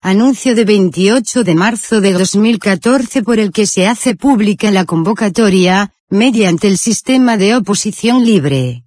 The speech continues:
de una plaza de auxiliar de la policía local.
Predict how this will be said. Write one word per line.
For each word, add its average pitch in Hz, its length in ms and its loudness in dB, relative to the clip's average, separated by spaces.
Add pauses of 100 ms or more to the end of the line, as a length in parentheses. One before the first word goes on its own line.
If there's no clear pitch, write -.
(100)
de 190 200 2
una 254 240 2
plaza 254 420 -2
de 220 140 2
auxiliar 196 600 0
de 175 120 0
la 156 140 -2
policía 190 640 -2
local. 147 600 -2